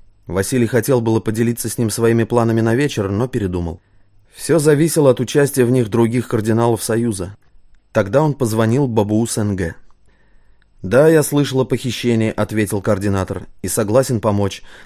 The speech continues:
но не уверен, что мне удастся уговорить Петра Адамовича и Виктора Викторовича". "Попытайтесь, настоятель", — сказал Вася неласково. "От того, как успешно мы проведем операцию по спасению дочери Юрия Венедиктовича,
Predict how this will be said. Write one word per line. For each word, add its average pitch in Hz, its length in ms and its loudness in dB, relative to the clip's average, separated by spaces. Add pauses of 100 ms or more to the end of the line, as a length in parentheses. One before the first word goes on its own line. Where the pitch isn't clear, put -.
но 127 120 4
не 165 100 6
уверен, 143 400 4
что 120 180 0
мне 117 160 4
удастся 127 440 2
уговорить 113 480 2
Петра 113 300 0
Адамовича 120 680 -2
и 107 180 -2
Виктора 104 320 -2
Викторовича". 95 680 -6 (840)
"Попытайтесь, 120 680 0
настоятель", — 107 640 -4 (380)
сказал 101 420 0
Вася 98 240 -2
неласково. 95 600 -6 (680)
"От - 200 -4
того, 117 260 2
как 131 220 -4
успешно 131 480 -2
мы 117 140 0
проведем 117 440 2
операцию 117 480 -2
по - 100 -4
спасению 117 580 -2
дочери 107 520 -2
Юрия 104 340 0
Венедиктовича, 104 760 -2